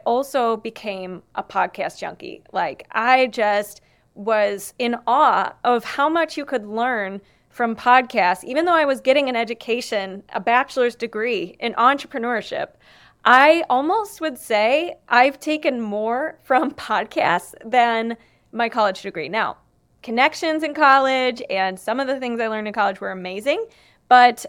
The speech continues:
I just was very much a big fan of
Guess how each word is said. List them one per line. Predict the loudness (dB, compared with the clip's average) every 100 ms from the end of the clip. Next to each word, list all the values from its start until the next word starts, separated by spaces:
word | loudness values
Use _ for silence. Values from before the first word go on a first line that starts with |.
| _
I | 2 4
just | 0 -4 -6
was | 0 2 2 -4 -8
very | -4 -2 -2 -4
much | -6 -6
a | -8
big | -6 -8
fan | -8 -8 -6
of | -6 -8